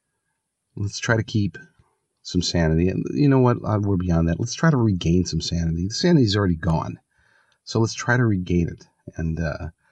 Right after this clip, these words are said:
let's try to de-escalate it. I know that's a leftist word they like to use. We'll de-escalate the situation.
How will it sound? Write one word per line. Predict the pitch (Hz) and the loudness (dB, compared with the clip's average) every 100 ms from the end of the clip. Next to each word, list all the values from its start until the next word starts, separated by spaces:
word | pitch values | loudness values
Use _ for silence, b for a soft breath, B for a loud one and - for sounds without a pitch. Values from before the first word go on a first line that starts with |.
| _ _ - | _ _ -10
let's | 87 - - - _ | -10 -10 -14 -18 _
try | - 107 98 | -10 -6 -6
to | - 87 - | -4 -6 -4
de-escalate | 101 101 98 85 - 67 73 | -2 2 2 0 -4 -8 -8
it. | - 73 | -6 -2
I | 85 | 0
know | 85 | 2
that's | 87 87 | 2 0
a | |
leftist | 82 90 95 - 90 - | -2 0 0 -2 -6 -2
word | 92 92 | 0 0
they | 90 | 2
like | 92 92 | 2 0
to | - | 0
use. | 90 92 | 0 2
We'll | 131 151 | 2 2
de-escalate | 113 131 131 - - 135 127 - _ _ - | 2 2 0 -2 -4 -4 -6 -14 _ _ -10
the | 87 | -8
situation. | - - - 64 67 - | -8 -14 -12 -10 -8 -8